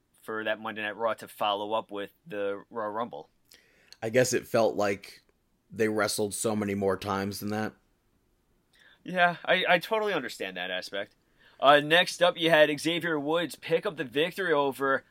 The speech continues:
Speaker 1: Mustafa Ali.
Speaker 2: Kofi
Speaker 1: Um,
Speaker 2: Kingston was back managing Xavier Woods.
Speaker 1: Yeah, good to see, uh, Kofi back. And, I mean, during the match, Kofi got involved, too.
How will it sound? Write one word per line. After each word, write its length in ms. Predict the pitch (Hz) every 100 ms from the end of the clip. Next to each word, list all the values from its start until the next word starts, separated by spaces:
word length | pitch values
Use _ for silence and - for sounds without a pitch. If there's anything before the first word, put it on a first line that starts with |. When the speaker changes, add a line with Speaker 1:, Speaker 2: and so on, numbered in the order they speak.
| _ -
Speaker 1:
Mustafa 480 | 139 175 - -
Ali. 960 | 135 127 135 139 120 117 147 165 92 76 _ _ _ _ _ -
Speaker 2:
Kofi 320 | 139 139 147
Speaker 1:
Um, 60 | 113
Speaker 2:
Kingston 640 | 131 127 - 123 127 151
was 140 | 127 107
back 300 | 117 117 113
managing 640 | 110 110 110 104 110 107 101 -
Xavier 460 | 95 107 107 104 104
Woods. 540 | 98 95 123 131 - - _ _ _ _ _ _ -
Speaker 1:
Yeah, 280 | 143 156 117
good 220 | 131 135
to 80 | 143
see, 460 | - 139 131 127 - _ _ _ -
uh, 200 | 110 113
Kofi 420 | - 120 - 117
back. 320 | 101 110 147 -
And, 340 | 135 139 135 - _ _ _ -
I 80 |
mean, 120 | 139 151
during 200 | 165 180
the 40 |
match, 300 | 151 185 -
Kofi 360 | - 139 156 180
got 160 | 180
involved, 400 | 175 127 180 175
too. 340 | - 143 220